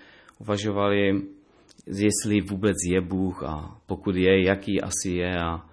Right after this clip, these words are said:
tak jsme pořád o tom mluvili, dělali jsme různé divné věci, měli jsme plantáž marihuany a, a já jsem chodil hrát na saxofon, aby dobře rostla, jsem byl takový zmatený.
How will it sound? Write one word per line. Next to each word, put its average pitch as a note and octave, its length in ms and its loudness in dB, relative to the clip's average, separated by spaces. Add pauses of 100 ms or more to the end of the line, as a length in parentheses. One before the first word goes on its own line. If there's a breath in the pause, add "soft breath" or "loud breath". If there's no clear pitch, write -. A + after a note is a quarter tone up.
(440 soft breath)
tak - 160 -10
jsme G2+ 160 -2
pořád G2+ 340 0
o G2 80 2
tom G2 220 0
mluvili, F#2+ 440 2
dělali F#2+ 240 6
jsme G2 260 0
různé F#2 320 0
divné F2 360 -2
věci, F2 260 0
měli F2+ 180 2
jsme F2 180 -4
plantáž E2+ 480 0
marihuany E2+ 800 0
a, C#2+ 140 -6 (680 loud breath)
a D#2 300 0
já D#2+ 100 0
jsem F2 180 -2
chodil F2+ 300 0
hrát F2+ 220 4
na F2 80 2 (100)
saxofon, F#2+ 520 0
aby F2 140 0
dobře F2+ 280 2
rostla, F2+ 440 2
jsem F2+ 180 -2
byl E2+ 80 0
takový E2+ 360 -2
zmatený. G2+ 760 2